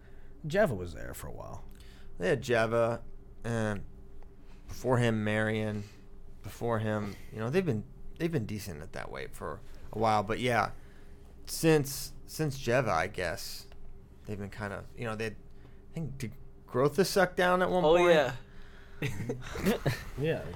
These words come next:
Speaker 1: Grotha was, was the savior. He was
Speaker 3: And he didn't qualify that year 'cause he didn't have enough matches.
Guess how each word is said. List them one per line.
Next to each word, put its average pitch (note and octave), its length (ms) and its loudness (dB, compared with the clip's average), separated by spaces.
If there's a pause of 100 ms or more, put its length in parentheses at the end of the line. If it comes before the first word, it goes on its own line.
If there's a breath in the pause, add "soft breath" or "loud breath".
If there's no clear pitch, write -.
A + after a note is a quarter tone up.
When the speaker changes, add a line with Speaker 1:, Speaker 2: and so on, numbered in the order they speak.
(100)
Speaker 1:
Grotha C3+ 280 2
was, G2 140 -8
was G2+ 160 -8
the F#2 100 -10
savior. A#2 500 -8
He A#2+ 100 -4
was F#2+ 140 -6
Speaker 3:
And D#3+ 140 -2
he D#3 100 4
didn't D#3 220 6
qualify C3 480 2
that G#2 160 -2
year G#2+ 160 -4
'cause A2 140 -8
he A2 100 -2
didn't A2 180 -4
have G#2+ 140 -2
enough G#2+ 220 -4
matches. - 680 -6